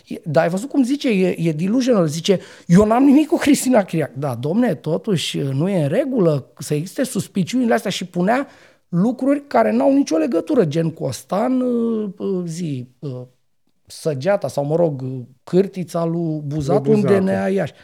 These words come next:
Speaker 2: Da.
Speaker 1: Stupid,
Speaker 2: Ă,
Speaker 1: stupid, Vlad.
Speaker 2: Ui-
Speaker 1: Dacă ei o rezolvau, și cu asta închid, dacă ei o rezolvau atunci, ieșea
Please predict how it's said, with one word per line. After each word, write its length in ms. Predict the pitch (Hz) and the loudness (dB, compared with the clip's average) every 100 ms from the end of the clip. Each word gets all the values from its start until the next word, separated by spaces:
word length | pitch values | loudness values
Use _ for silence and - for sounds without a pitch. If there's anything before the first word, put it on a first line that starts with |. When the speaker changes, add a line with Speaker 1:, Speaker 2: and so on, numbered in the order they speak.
| 131 | -6
Speaker 2:
Da. 180 | 123 95 - _ _ _ _ _ | -6 -6 -18 _ _ _ _ _
Speaker 1:
Stupid, 520 | - 151 147 151 233 160 | -6 0 2 4 4 4
Speaker 2:
Ă, 260 | 147 160 - _ | 0 -4 -12 _
Speaker 1:
stupid, 840 | - - 240 233 233 190 117 - _ | -18 -4 -4 -2 0 0 -2 -10 _
Vlad. 380 | 151 160 120 - _ _ _ | -4 -4 -4 -10 _ _ _
Speaker 2:
Ui- 160 | 170 | 0
Speaker 1:
Dacă 300 | 170 180 202 | 2 2 2
ei 160 | 202 254 | 0 2
o 120 | 277 | 4
rezolvau, 640 | 262 202 190 151 151 185 - | 4 4 2 4 2 2 0
și 140 | 196 | -4
cu 80 | 180 | -2
asta 180 | 170 165 | 0 -2
închid, 420 | 147 208 208 - _ _ _ _ | -2 -4 -8 -10 _ _ _ _
dacă 260 | 165 190 | 0 2
ei 60 | 262 | 2
o 60 | |
rezolvau 500 | 302 269 262 240 247 | 4 6 4 4 0
atunci, 520 | 208 - 202 302 - _ _ _ _ _ _ _ _ _ _ _ _ | 0 0 -2 -2 -8 _ _ _ _ _ _ _ _ _ _ _ _
ieșea 560 | _ 262 233 302 311 - | _ -4 -2 -2 -4 -6